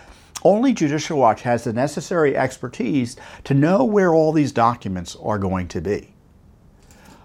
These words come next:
Uh, because what happened with these covid vaccine approvals is you had multiple agencies with inputs here.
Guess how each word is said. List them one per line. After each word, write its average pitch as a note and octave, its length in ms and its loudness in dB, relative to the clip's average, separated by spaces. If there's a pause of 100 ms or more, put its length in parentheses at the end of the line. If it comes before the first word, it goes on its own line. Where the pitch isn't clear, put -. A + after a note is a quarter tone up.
Uh, A#2+ 220 4
because C#3 380 2
what C#3+ 160 4
happened F3+ 540 0
with C#3 160 -2
these B2+ 220 0
covid D3 500 2
vaccine A#2+ 500 0
approvals A#2 540 2
is A#2 260 -2
you C3 140 0
had C#3 260 2
multiple E3 560 0
agencies C3 800 0 (280)
with D3+ 240 4
inputs A3+ 520 0
here. - 360 -14